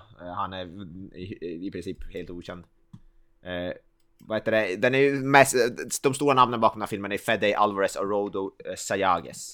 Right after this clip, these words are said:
då, som har gjort, ligger bakom Don't Breathe, bland annat.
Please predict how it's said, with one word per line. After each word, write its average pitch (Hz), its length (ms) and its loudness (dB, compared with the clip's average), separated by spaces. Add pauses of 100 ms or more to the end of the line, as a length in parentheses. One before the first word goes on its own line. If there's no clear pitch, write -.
då, 85 220 -8
som 90 240 -12
har 92 60 -6
gjort, 92 240 -8 (160)
ligger 95 240 -4
bakom 95 280 -2
Don't 95 240 -2
Breathe, 90 420 -8
bland 87 200 -18
annat. 87 100 -20